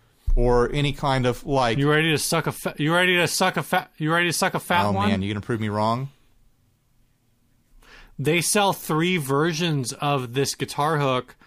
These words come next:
Speaker 2: The standard guitar, which is what's in the photo, the ukulele, which I don't know what that one looks like. Presumably it's
Speaker 1: Yeah,
Speaker 2: just
Speaker 1: it's just
Speaker 2: small.
Speaker 1: gotta, gotta be, gotta be smaller.
Speaker 2: And, and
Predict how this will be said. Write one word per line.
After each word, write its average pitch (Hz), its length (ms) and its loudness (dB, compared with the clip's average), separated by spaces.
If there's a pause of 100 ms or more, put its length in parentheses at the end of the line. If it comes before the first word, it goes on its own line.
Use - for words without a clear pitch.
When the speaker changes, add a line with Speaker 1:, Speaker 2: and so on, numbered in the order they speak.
(440)
Speaker 2:
The 147 140 0
standard 175 640 0
guitar, 131 500 0
which 131 200 -2
is 120 160 -2
what's 127 240 -4
in 139 80 -4
the 123 100 -4
photo, 135 580 -2 (480)
the 135 540 0 (500)
ukulele, 175 840 2
which 147 340 -2 (180)
I 156 180 -2
don't 160 220 -2
know 147 120 0
what 147 180 -2
that 135 140 0
one 131 120 -2
looks 131 220 -4
like. 135 180 -2
Presumably 135 540 0
it's - 300 -4
Speaker 1:
Yeah, 101 220 0
Speaker 2:
just 95 160 -2
Speaker 1:
it's 110 100 -2
just - 20 -6
Speaker 2:
small. 123 280 0
Speaker 1:
gotta, 98 120 -2
gotta 90 140 -2
be, - 40 -16 (220)
gotta 98 140 -2
be 90 80 -4
smaller. 90 480 -6
Speaker 2:
And, 160 400 0 (960)
and 156 680 2